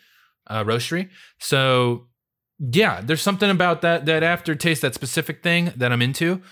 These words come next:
Um, but I will say billowing specifically, uh, I, I like. I think I don't like it more than the one we had last time, which was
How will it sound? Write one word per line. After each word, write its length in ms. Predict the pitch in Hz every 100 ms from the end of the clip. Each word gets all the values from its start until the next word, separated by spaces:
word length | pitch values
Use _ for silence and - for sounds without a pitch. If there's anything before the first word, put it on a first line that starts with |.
| - - _ -
Um, 600 | 123 120 113 107 101 107
but 100 | 113
I 60 | 147
will 160 | 147 170
say 180 | 170
billowing 480 | 160 123 156 160 170
specifically, 1300 | - - 131 - 233 226 147 120 117 107 95 135 _ _ _ _ _ _ _ _ _
uh, 440 | 117 113 110 107 107 -
I, 220 | 123 120
I 140 | 127 123
like. 520 | 113 117 104 - - -
I 120 | 117
think 260 | - 139
I 80 | 135
don't 220 | 127 131
like 180 | 147 147
it 80 | 151
more 180 | 127 131
than 100 | 131
the 80 | 120
one 100 | 120
we 100 | 123
had 200 | 123 104
last 340 | 107 110 120
time, 300 | - 143 147
which 180 | 123 -
was 480 | 110 101 95 95